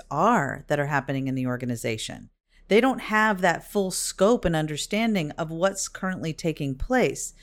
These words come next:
So they don't even know if small, medium, and large is the way to describe the projects and whether or not the P M O should be involved. What if they should be looking at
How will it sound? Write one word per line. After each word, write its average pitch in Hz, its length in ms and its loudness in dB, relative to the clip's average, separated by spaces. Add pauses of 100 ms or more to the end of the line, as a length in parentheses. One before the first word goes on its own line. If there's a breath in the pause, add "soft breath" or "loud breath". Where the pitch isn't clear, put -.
(260 loud breath)
So 226 480 2 (240 soft breath)
they 208 140 8
don't 294 160 6
even 247 300 4
know 214 480 4 (300 soft breath)
if 220 220 6
small, 208 460 4
medium, 208 340 2
and 190 140 0
large 190 320 2
is 170 140 -2
the 180 100 0
way 175 260 4
to 180 100 0
describe 202 800 0 (200 soft breath)
the 196 80 -2
projects 196 840 2
and 185 300 2
whether 185 200 4
or 185 60 0
not 180 180 0
the 180 60 -4
P 196 160 -2
M 180 100 0
O 175 80 -2
should 165 200 -4
be 165 80 0
involved. 160 560 2 (480)
What 202 240 4
if 269 200 4
they 170 140 4
should 165 220 -2
be 165 100 2
looking 160 340 0
at 151 240 0